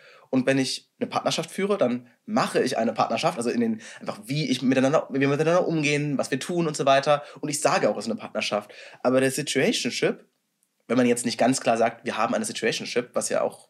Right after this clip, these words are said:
eher selten passiert, würde ich sagen, dann macht man eine Beziehung, aber man sagt, es ist nichts. Und ich, also, da ist die ganze Zeit so ein Widerstreit da,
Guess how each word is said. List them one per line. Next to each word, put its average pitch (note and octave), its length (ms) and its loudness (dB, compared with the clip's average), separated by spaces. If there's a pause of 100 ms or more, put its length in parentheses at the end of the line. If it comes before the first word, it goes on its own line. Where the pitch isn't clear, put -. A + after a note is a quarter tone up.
eher A2+ 140 -2
selten - 200 -2
passiert, - 280 -4
würde D3 100 -6
ich C#3+ 80 -4
sagen, E3+ 320 0 (840)
dann D3 440 0
macht C3+ 420 0
man A#2+ 220 4
eine A#2+ 220 2
Beziehung, D3 680 -2
aber C#3 160 4
man C3 180 4
sagt, C#3 500 0 (280)
es - 140 -2
ist C3 180 0
nichts. - 560 -4 (200)
Und C#3 140 2
ich, - 340 -2
also, B2 340 0 (320)
da C#3 80 -2
ist - 180 -4
die - 40 -4
ganze F3 180 0
Zeit F#3 80 -8
so E3 80 -2
ein C3+ 140 -4
Widerstreit C#3+ 640 -2
da, F2+ 340 -6